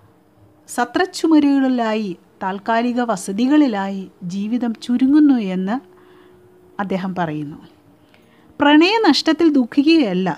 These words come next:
എന്നാൽ പ്രണയത്തെ അദ്ദേഹം താലോലിക്കുകയാണ് ചെയ്യുന്നത്. പ്രണയത്തിൽ നിന്നുമുണ്ടായ ഊർജത്തെ അദ്ദേഹത്തിൻ്റെ വഴിത്തിരിവാക്കി മാറ്റുകയാണ്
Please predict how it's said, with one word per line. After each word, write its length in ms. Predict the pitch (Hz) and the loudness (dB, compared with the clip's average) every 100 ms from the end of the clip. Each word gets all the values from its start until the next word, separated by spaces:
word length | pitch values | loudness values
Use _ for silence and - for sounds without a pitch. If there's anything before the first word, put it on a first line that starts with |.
| - _ _ _ _ - | -8 _ _ _ _ -4
എന്നാൽ 400 | 247 311 247 208 - _ _ _ _ _ | 4 4 4 0 -12 _ _ _ _ _
പ്രണയത്തെ 680 | 220 208 220 269 311 302 269 220 _ _ _ _ - | -2 0 4 4 4 2 -2 -2 _ _ _ _ -8
അദ്ദേഹം 460 | 208 240 247 254 240 - - - | -4 -2 0 0 -2 -8 -8 -2
താലോലിക്കുകയാണ് 880 | 233 247 294 311 302 254 170 160 175 | 2 4 6 6 4 0 -4 -6 -6
ചെയ്യുന്നത്. 500 | 175 165 170 156 170 - - - - | -6 -4 -4 -6 -10 -18 -20 -20 -2
പ്രണയത്തിൽ 540 | 254 262 311 359 339 | 4 6 6 6 4
നിന്നുമുണ്ടായ 680 | 302 254 233 214 214 214 208 226 | 6 6 2 0 -2 -2 -4 -6
ഊർജത്തെ 800 | 214 220 233 220 269 254 - 202 190 - _ _ _ _ _ _ | -6 -2 -2 -2 0 -2 -2 -6 -6 -12 _ _ _ _ _ _
അദ്ദേഹത്തിൻ്റെ 720 | 220 214 254 254 277 247 233 226 - _ | -6 -2 0 0 0 0 0 -4 -8 _
വഴിത്തിരിവാക്കി 960 | 202 220 226 262 - 330 311 247 214 220 | -4 -2 0 -2 2 4 4 2 0 -2
മാറ്റുകയാണ് 880 | 190 190 190 233 220 185 175 175 | -2 -4 -2 -2 -2 -2 -2 -2